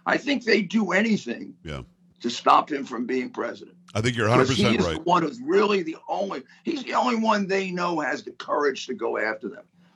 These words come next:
Speaker 1: They will, they'll take a gamble with other Republicans, hoping they turn out to be, you know, Romney-type Republicans.
Speaker 2: Yes.
Speaker 1: Or just not tough enough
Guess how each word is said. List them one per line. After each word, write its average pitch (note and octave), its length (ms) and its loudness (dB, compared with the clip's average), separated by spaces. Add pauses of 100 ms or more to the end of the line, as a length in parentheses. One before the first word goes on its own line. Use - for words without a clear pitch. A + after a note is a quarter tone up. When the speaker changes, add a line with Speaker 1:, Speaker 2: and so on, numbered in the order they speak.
(160)
Speaker 1:
They C#3+ 220 8
will, C#3+ 340 2
they'll C#3 180 0
take F3+ 300 0
a D#3+ 60 0
gamble F3 520 0
with D3+ 140 -4
other D3 180 -4
Republicans, C3 760 -2 (300)
hoping D#3 440 2
they C3+ 220 2
turn D3 320 0
out C3+ 220 2
to C3 80 -2
be, B2+ 180 2
you A#2+ 160 0
know, B2 160 2
Romney-type C3 800 0
Republicans. A2 580 -8
Speaker 2:
Yes. E2+ 280 -4 (260)
Speaker 1:
Or E3 160 0
just - 260 6
not C3+ 240 4
tough A#2 320 -2
enough F#2 400 -10